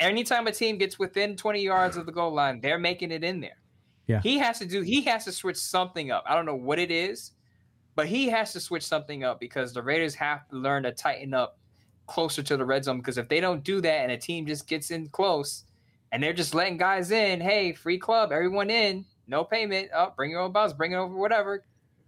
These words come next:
Speaker 1: let, let 'em all in." Can't have that against good offensive teams, 'cause high-powered teams are gonna run up the score on you. They're gonna score thirty plus points.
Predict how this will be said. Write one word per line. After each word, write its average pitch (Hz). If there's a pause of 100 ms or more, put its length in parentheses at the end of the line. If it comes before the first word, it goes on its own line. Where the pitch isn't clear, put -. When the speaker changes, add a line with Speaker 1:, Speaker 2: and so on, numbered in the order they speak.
Speaker 1:
let, 147
let 139
'em 180
all 220
in." 220 (480)
Can't 226
have 214
that 170
against 151 (240)
good 175
offensive 156
teams, 165
'cause 143
high-powered 170
teams 175
are -
gonna 151
run 143
up 151
the 151
score 180
on 202
you. 127
They're 107
gonna 123
score 139
thirty 135
plus 139
points. -